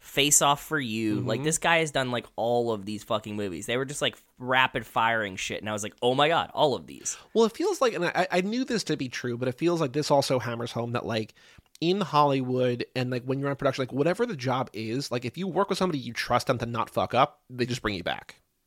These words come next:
Speaker 1: Yes. Exactly.
Speaker 2: And, like, Justin Lin's like, "Oh, yeah, I, I worked him on this movie. He's good." They just, like, brought him in. They're like, "Why is he on this movie?" "Oh, because he worked with him on Better Luck Tomorrow. He worked him on Tokyo Drift." Or whatever. Just, like, he's just back because he,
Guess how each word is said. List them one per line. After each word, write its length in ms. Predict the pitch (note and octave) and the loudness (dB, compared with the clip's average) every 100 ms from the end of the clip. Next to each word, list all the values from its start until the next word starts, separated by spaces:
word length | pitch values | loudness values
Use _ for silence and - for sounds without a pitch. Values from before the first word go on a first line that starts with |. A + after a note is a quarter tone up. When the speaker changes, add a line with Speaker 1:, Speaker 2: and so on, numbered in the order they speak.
| _ _ _ _ | _ _ _ _
Speaker 1:
Yes. 400 | F#3 - - - _ _ - | 0 0 -2 -6 _ _ -4
Exactly. 440 | D3 - G2+ - - | 0 0 -2 -2 2
Speaker 2:
And, 120 | D3+ | 4
like, 120 | D3+ | 4
Justin 240 | F3+ E3 E3+ | 4 2 2
Lin's 140 | E3 | 2
like, 100 | C#3+ | 2
"Oh, 60 | D3 | 4
yeah, 160 | C#3+ | 4
I, 100 | C3 C3 | 4 4
I 60 | |
worked 200 | C3 B2 | 2 2
him 80 | B2+ | 0
on 40 | B2 | -2
this 80 | A#2 | -2
movie. 160 | B2 | 0
He's 120 | A2+ | 0
good." 220 | G2+ G#2+ A2+ | 0 0 0
They 100 | A2 | -4
just, 140 | G#2 | -4
like, 100 | G#2+ | -2
brought 200 | A2+ G#2+ | 0 0
him 80 | G2+ | -2
in. 80 | G2 | -4
They're 60 | |
like, 140 | G#2+ A2+ | -4 0
"Why 220 | A2+ A#2+ | 4 4
is 120 | A2+ | 2
he 80 | B2 | 0
on 40 | |
this 140 | A#2 A2+ | -2 -2
movie?" 180 | B2+ | -2
"Oh, 60 | A2+ | -2
because 200 | G#2+ G#2 | -2 -2
he 60 | A2+ | 0
worked 160 | A#2 G2+ | 0 -2
with 40 | |
him 80 | G2+ | -4
on 80 | G#2 | -4
Better 140 | A2 | -2
Luck 120 | G#2+ | -4
Tomorrow. 200 | - - | -6 -4
He 60 | B2 | 0
worked 140 | B2+ | 0
him 60 | B2 | -2
on 40 | A2+ | -4
Tokyo 320 | - A2+ F#2+ | -6 -4 -4
Drift." 220 | F2 - | -4 -2
Or 40 | |
whatever. 180 | G2+ B2 | -2 -2
Just, 140 | C3 B2+ | 0 2
like, 180 | A#2+ | 0
he's 120 | C3 A#2 | -2 -6
just 140 | A#2+ | -4
back 220 | A2 A2 | -2 -4
because 180 | - A2 | -4 -8
he, 200 | A2 G#2+ | -6 -10